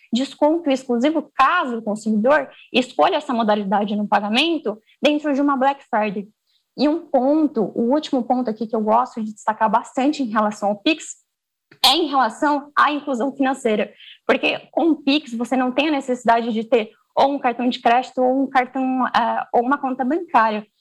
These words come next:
Você precisa ter, né, uma chave vinculada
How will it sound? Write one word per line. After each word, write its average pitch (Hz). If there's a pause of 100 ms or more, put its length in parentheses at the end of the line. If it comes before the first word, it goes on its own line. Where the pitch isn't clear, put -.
(120)
Você 254
precisa 269
ter, 262
né, 285
uma 262
chave 320
vinculada 277